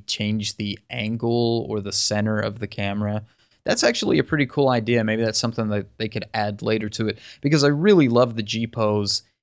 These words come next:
and iCam features to, to add that depth of field and get some really nice screenshots out of it. Uh, Kariri wants to see more of my, my glamored,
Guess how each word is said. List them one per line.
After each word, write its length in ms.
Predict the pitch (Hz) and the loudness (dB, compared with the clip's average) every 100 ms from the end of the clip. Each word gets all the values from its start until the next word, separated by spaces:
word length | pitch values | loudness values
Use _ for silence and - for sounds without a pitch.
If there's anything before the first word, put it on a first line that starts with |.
| - | -8
and 120 | 113 | -6
iCam 520 | 107 113 - 120 101 | -4 -4 -2 0 -2
features 760 | 95 110 104 - 101 95 95 - | -2 -6 -4 -4 -4 -4 -4 -6
to, 260 | - 101 - | -6 -8 -10
to 300 | - - 110 | -10 -8 -2
add 260 | 123 123 | -2 0
that 240 | 127 123 113 | -2 -4 -4
depth 300 | 113 - 110 | -8 -8 -12
of 100 | - | -10
field 460 | 113 113 107 107 _ _ _ - | -8 -4 -4 -6 _ _ _ -10
and 100 | 107 | -8
get 120 | 104 | -6
some 200 | 110 104 | -4 -2
really 260 | 117 113 | 0 0
nice 300 | 104 101 104 | -2 -4 -6
screenshots 560 | - 110 110 - 98 - | -6 -4 -4 -4 -4 -2
out 160 | 98 98 | -2 -2
of 140 | 95 | -2
it. 220 | 98 95 _ _ _ _ | -4 -6 _ _ _ _
Uh, 240 | - 95 95 - | -6 -4 -6 -6
Kariri 420 | 110 110 110 107 | -2 0 0 2
wants 240 | 104 101 | 0 0
to 80 | 101 | -2
see 220 | - 113 | -2 0
more 240 | 107 101 98 | 0 0 -2
of 100 | 101 | -2
my, 360 | 95 95 92 - _ _ _ | -2 -2 -4 -10 _ _ _
my 140 | - 98 | -8 -8
glamored, 640 | 95 101 104 104 98 | -4 0 0 0 -2